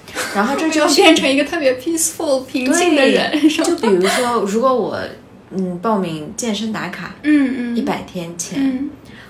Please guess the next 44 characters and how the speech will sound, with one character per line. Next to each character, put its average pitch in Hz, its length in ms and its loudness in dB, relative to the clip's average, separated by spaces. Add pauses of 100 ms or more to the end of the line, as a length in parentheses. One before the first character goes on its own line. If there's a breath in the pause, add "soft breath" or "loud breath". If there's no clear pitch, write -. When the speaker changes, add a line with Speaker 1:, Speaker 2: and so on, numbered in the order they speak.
Speaker 1:
我 - 40 -12
在 202 160 -2
开 208 260 -6
始， 202 240 -8
我 135 280 -12
所 196 200 -4
有 220 60 0
的 196 100 -4
动 170 260 -6
力 151 140 -10
其 - 160 -10
实 170 380 -8
就 196 120 -6
是 190 120 -6
我 165 160 -6
脑 151 160 -12
子 - 140 -14
里 175 80 -8
面 175 40 -6
有 170 100 -8
一 - 60 -10
个 - 120 -12
image， 180 420 -8 (140)
Speaker 2:
嗯， 269 180 2
嗯。 247 160 -6
Speaker 1:
有 247 80 -8
个 247 80 -8
画 190 120 -2
面， 180 200 -4
就 165 80 -8
是 175 100 -14 (420 loud breath)
我 165 120 -8
一 180 80 -2
百 190 200 -6
天 170 280 -10
后 175 220 -4
的 - 80 -10
身 160 280 -10
材。 - 220 -14 (140)
Speaker 2:
嗯， 269 340 0
嗯。 277 280 -6 (140)
Speaker 1:
或 302 140 0
者 285 200 4
我 170 320 2